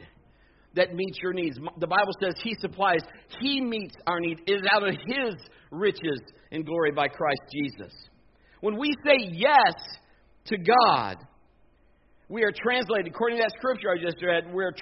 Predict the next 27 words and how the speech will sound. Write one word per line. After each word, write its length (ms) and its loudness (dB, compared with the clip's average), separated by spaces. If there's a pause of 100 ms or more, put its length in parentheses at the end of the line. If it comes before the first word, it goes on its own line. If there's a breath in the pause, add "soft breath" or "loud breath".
translated 760 0 (420 soft breath)
from 180 0
the 80 -2
king, 460 -6
the, 200 2 (120)
the 120 -10
earth 200 0 (120)
curse 260 -2
system, 340 -4
if 100 -6
you 120 -6
will, 340 -2 (480 loud breath)
into 420 -2
the 100 0 (200)
kingdom 460 -2
of 160 0
God. 400 4 (220 loud breath)
So 140 -4
now, 840 4 (200 loud breath)
because 440 -4
we 160 -2
are 420 4
God's 440 2 (240)
kingdom 300 -2
and 220 -6
God's 480 -2
people, 480 -4